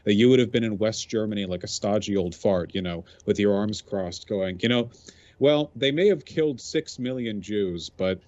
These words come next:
you know, at least the Nazis had the right idea about not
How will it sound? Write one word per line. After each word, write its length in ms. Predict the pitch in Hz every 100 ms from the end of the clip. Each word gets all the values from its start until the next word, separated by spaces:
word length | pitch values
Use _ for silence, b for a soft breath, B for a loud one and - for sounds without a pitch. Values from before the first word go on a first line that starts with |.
| _ _ -
you 120 | 107
know, 260 | 101 95 -
at 100 | 113
least 240 | 147 170
the 80 | -
Nazis 480 | 117 117 117 120 101
had 100 | 104
the 80 | 95
right 220 | 101 107
idea 440 | 101 92 107 92
about 260 | 92 92 98
not 320 | 104 104 104